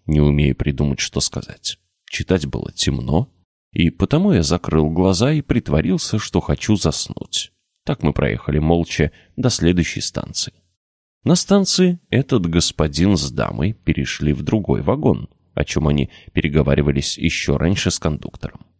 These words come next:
Приказчик устроился на лавочке и заснул. Позднышев же всё курил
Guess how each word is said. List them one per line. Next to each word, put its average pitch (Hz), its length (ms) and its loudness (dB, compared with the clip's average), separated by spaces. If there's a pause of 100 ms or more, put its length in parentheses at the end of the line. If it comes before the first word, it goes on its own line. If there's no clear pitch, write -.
(420)
Приказчик - 560 0
устроился - 640 -2
на 67 120 0
лавочке 117 640 0 (300)
и 107 100 0
заснул. 76 600 -4 (640)
Позднышев 85 560 2
же 78 300 0
всё - 160 -2
курил 123 680 4